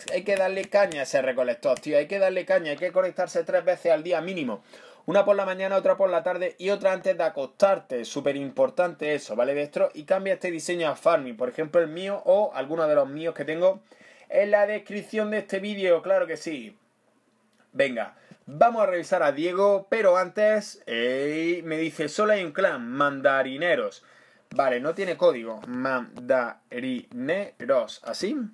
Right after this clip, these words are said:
Muy bien, veintiséis miembros, nivel tres, creo haber visto. ¡Ey, la ruedecita! Muy bien, la ruedecita ya está empezando a molestar. Y bueno, aquí está, nivel cuatro, vale. Eh, Diego, vamos a ver, Diego con líder, nivel setenta y dos,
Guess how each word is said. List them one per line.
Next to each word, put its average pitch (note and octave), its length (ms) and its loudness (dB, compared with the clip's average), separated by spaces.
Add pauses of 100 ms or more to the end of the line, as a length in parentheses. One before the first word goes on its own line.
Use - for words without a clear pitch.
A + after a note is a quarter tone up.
(840)
Muy A#3+ 320 2
bien, G#3 400 0
veintiséis F#3 480 0
miembros, F#3 500 4
nivel F3+ 840 0
tres, G#3+ 420 -2 (180)
creo E3+ 480 4
haber D#3 200 2
visto. G3+ 400 -4 (380)
¡Ey, A3+ 600 -2
la F#3 200 4
ruedecita! G3 1120 0
Muy D#3+ 220 0
bien, D3+ 240 2
la B2+ 100 0
ruedecita E3+ 540 2
ya E3+ 280 2
está D3+ 480 0
empezando D3 580 2
a C3+ 180 2
molestar. D#3+ 580 2 (520)
Y E3+ 400 -4
bueno, F3+ 500 4
aquí C#3 220 -2
está, C#3+ 260 2
nivel F3 380 -2
cuatro, C#3 540 4
vale. A#2 360 -2
Eh, C3 340 -2
Diego, D3 320 2
vamos B2+ 360 0
a C#3 60 0
ver, D#3 280 2
Diego F3 360 2
con E3 160 2
líder, F3 320 0
nivel D#3 280 0
setenta F3 420 -8
y D3+ 60 -4
dos, D#3+ 400 2